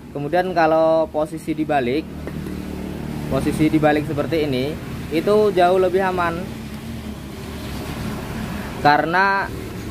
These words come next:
bagian kasarnya ini, bagian kasarnya ini akan menyentuh dudukan yang bawah, dudukan yang dalam. Sementara dudukan yang dalam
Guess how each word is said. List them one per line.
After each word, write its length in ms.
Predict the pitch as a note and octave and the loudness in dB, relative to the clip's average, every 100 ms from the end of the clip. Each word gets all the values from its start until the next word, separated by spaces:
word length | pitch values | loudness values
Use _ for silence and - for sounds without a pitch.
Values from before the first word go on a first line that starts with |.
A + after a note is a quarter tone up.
| - - | -8 -6
bagian 480 | - E3+ E3+ F3+ F3+ | 2 4 4 2 2
kasarnya 480 | E3+ E3+ E3+ F3 E3+ | 0 2 0 0 0
ini, 240 | E3+ C3 E3 - - - - - - - | 0 -4 -6 -10 -10 -10 -12 -12 -10 -4
bagian 320 | B2+ C#3 D3+ | -2 0 2
kasarnya 480 | C#3+ C#3+ C#3 C#3 B2+ | 2 2 0 2 0
ini 240 | D3+ F3+ A3+ - - | 0 -4 -6 -10 -10
akan 300 | - E3 F#3+ | -2 2 2
menyentuh 420 | F#3 F3 E3 G3 G#3 - - | 0 -2 2 2 2 -4 -6
dudukan 400 | D#3 D#3 E3+ E3+ | 0 2 2 2
yang 240 | E3+ E3+ | 0 0
bawah, 320 | E3 C3 B2 A#2+ - - | 4 4 4 0 -14 -12
dudukan 260 | B2+ C#3+ D3+ | -6 -2 0
yang 160 | D3+ C#3+ | 0 0
dalam. 320 | C3+ B2 G#2 - - - | 2 0 -2 -10 -14 -12
Sementara 480 | - D#3 D#3 F3 F#3+ | -6 0 4 4 4
dudukan 320 | F#3 E3+ E3 | 2 2 2
yang 160 | D#3+ D#3 | 2 2
dalam 240 | D#3 D3 | 4 4